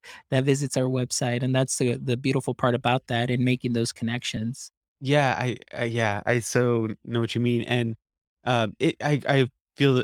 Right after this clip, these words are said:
Speaker 2: s-, similar in a way of, like, my own podcast, like, I didn't wanna make it about only podcasting because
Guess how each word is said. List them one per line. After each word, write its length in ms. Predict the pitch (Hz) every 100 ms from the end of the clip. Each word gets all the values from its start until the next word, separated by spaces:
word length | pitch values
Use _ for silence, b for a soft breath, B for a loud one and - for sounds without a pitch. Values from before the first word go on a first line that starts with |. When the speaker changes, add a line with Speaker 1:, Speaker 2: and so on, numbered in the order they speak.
| -
Speaker 2:
s-, 140 | -
similar 640 | - - 170 139 123 110 104
in 140 | - 123
a 60 |
way 220 | 117 127 120
of, 160 | 113
like, 180 | 113 113
my 160 | 123 117
own 160 | 120 113
podcast, 560 | 120 113 - 113 110
like, 180 | 113 - _ _
I 100 | -
didn't 220 | 117 127 127
wanna 140 | 117
make 180 | 113 113
it 80 | 110
about 400 | - 113 104 - _ _ _ _
only 240 | 120 117 113
podcasting 720 | - 107 113 127 - 165 160
because 460 | 120 - 107 104